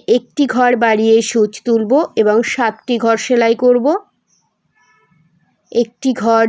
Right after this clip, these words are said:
ছেড়ে দিয়ে আবারও ছটি ঘর, সরি, এখানে পাঁচটি ঘর সেলাই করব। কমপ্লিট করে নিয়েছি।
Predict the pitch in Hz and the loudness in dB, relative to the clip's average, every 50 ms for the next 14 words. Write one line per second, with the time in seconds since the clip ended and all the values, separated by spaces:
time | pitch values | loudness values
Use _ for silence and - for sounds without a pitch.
0 | 220 - - 226 233 226 208 208 202 202 190 180 - 208 208 208 214 226 233 262 | -2 -4 -2 0 2 2 4 4 2 2 0 -4 -8 -6 -4 -2 0 2 2 2
1 | 330 453 494 - _ _ _ _ _ _ _ _ _ _ _ _ _ _ _ _ | 2 0 -2 -6 _ _ _ _ _ _ _ _ _ _ _ _ _ _ _ _
2 | _ - - 226 196 185 208 220 220 220 240 294 392 523 - _ _ _ - - | _ -8 -6 -6 -4 -2 -2 0 2 2 4 4 2 0 -2 _ _ _ -20 -20
3 | _ _ _ _ _ _ _ _ - - - 294 294 285 285 - 330 330 269 240 | _ _ _ _ _ _ _ _ -12 -8 -2 0 0 0 0 2 2 2 2 2
4 | 254 254 254 277 359 - - - - 285 247 226 233 233 226 247 247 311 349 - | 2 2 2 2 0 -2 -8 -8 -2 0 0 2 2 0 0 0 0 -2 -2 -2
5 | - 285 254 240 - - - 262 220 214 220 214 208 - 226 220 190 190 185 180 | -2 -2 -2 -2 -4 -4 -4 -2 -2 0 -2 -2 -2 -2 -4 -2 0 -2 -2 -2
6 | - 185 175 170 - - 185 - - _ _ _ _ _ _ _ _ _ _ _ | -2 -4 -4 -4 -4 -8 -10 -12 -14 _ _ _ _ _ _ _ _ _ _ _
7 | _ _ _ _ _ _ _ _ _ _ _ _ _ _ _ _ _ - - 240 | _ _ _ _ _ _ _ _ _ _ _ _ _ _ _ _ _ -8 -4 -2
8 | 233 240 226 - 277 262 - - 285 269 269 277 277 277 277 277 277 254 - 320 | -2 -2 0 -2 -2 -4 -4 -4 -2 0 0 2 2 2 2 0 0 0 0 0